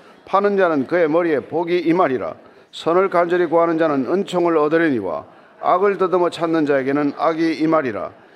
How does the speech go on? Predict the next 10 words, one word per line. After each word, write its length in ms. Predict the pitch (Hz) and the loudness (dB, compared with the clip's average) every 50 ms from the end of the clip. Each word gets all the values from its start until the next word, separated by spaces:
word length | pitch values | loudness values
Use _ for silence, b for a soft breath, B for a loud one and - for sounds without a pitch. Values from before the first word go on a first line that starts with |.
| B B B | B B B
자기의 400 | B - 160 175 190 202 208 196 | B -2 0 0 2 2 2 2
재물을 400 | - - 190 220 233 226 214 196 | 2 2 2 2 4 4 2 2
의지하는 360 | 180 170 151 170 165 160 160 151 | 2 2 2 2 2 2 2 2
자는 260 | 156 151 139 123 113 | 2 0 0 -2 -4
패망하려니와 920 | - 143 156 170 180 175 170 170 165 160 143 131 117 107 95 85 - - - B B B B B B | -4 -2 2 2 2 2 2 2 0 0 2 0 0 -2 -4 -6 -8 -10 -14 B B B B B B
의인은 400 | - 151 170 185 190 185 175 156 | 0 2 2 4 4 2 2 0
푸른 240 | - 170 190 190 170 | -2 -2 -2 0 0
잎사귀 360 | 160 139 - - 185 185 175 | 0 -2 -2 -2 -2 0 0
같아서 400 | 175 165 156 151 143 131 135 127 | 0 0 0 0 -2 -2 -2 -2
번성하리라. 800 | - 127 139 147 147 135 170 170 160 156 143 123 107 87 - | 0 0 0 2 2 2 2 2 2 2 0 -2 -4 -4 -6